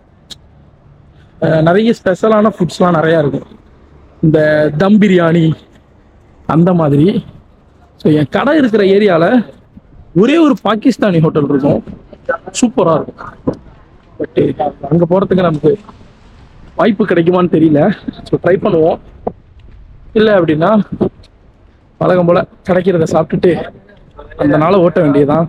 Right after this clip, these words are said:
நம்ம நினைப்போம் வெள்ளிக்கிழமை வந்து நல்லா சாப்பிடலான்னு, but முடிய மாட்டேங்குதுங்க. என்ன பண்றது? மெயின் ரோட்டுக்கு வந்துட்டேன், ஆனா பஸ்ஸை காணோம். வெயிட் பண்ண வேண்டியதான்,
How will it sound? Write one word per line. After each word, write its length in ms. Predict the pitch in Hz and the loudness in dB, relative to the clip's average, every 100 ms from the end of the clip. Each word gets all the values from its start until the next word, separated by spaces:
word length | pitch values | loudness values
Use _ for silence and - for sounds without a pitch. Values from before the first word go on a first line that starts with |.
| - - - 160 151 151 - - - - | -6 -6 -4 -4 -2 -4 -6 -10 -14 -10
நம்ம 200 | - 202 | -4 0
நினைப்போம் 580 | 196 240 - 240 226 240 | 0 0 0 0 2 2
வெள்ளிக்கிழமை 500 | 202 208 190 202 185 | 2 0 0 0 2
வந்து 180 | 170 180 | 0 0
நல்லா 220 | 156 180 180 | 0 0 -2
சாப்பிடலான்னு, 460 | 160 151 156 131 - 143 135 143 - _ _ _ _ _ | -2 0 0 0 -4 -12 -16 -20 -20 _ _ _ _ _
but 260 | 139 - 147 | -6 -2 2
முடிய 180 | 185 262 | 4 4
மாட்டேங்குதுங்க. 480 | 240 156 143 135 139 117 - - - _ _ _ _ | 2 0 0 0 0 -2 -8 -14 -20 _ _ _ _
என்ன 240 | 170 156 165 - | 0 2 0 0
பண்றது? 360 | 185 190 165 143 - _ _ _ _ - - - - - - - - | 0 0 -2 -6 -14 _ _ _ _ -14 -14 -14 -20 -20 -20 -12 0
மெயின் 320 | 170 180 233 | 2 4 4
ரோட்டுக்கு 260 | 226 175 165 | 2 2 2
வந்துட்டேன், 340 | 180 175 202 - | 2 0 -2 0
ஆனா 140 | 170 175 139 - - - - | 2 2 0 -4 -20 -20 -6
பஸ்ஸை 240 | 156 - | -4 0
காணோம். 280 | 170 156 - - - - - - - - - - - - - | 0 0 -2 -8 -20 -20 -20 -20 -20 -20 -20 -20 -20 -10 -2
வெயிட் 220 | 180 - | 0 2
பண்ண 120 | 185 | 0
வேண்டியதான், 320 | 165 156 165 | 2 2 0